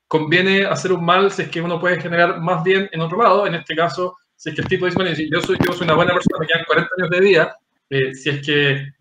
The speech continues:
hago esta pelotudez simbólica de jurar por el, por, por el Führer, bueno, ¿cuánto bien puedo hacer los siguientes cuarenta años? Incluyendo criar a, a, a mis hijas, eh, amar a mi mujer y, toda, y cuánta cosa puedo hacer, incluso por la iglesia, un tipo que era tan religioso.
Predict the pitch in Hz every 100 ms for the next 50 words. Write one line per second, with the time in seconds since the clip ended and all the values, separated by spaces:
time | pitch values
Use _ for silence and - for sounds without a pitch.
0 | _ - 151 170 175 165 - - 160 156
1 | 151 165 180 - 151 208 190 139 139 139
2 | 135 139 160 170 185 175 165 - - 156
3 | 156 156 151 143 226 190 196 202 190 151
4 | - _ 196 220 226 208 196 214 208 214
5 | - 214 208 214 196 - 185 180 302 240
6 | 135 139 143 160 165 156 156 165 160 139
7 | 139 131 135 139 202 202 190 175 - 139
8 | 139 135 131 _ _ 139 160 160 147 139
9 | 196 165 175 - 170 190 196 196 196 190
10 | 190 190 202 175 220 233 208 185 151 233
11 | 294 156 139 139 180 175 170 190 185 175
12 | 170 170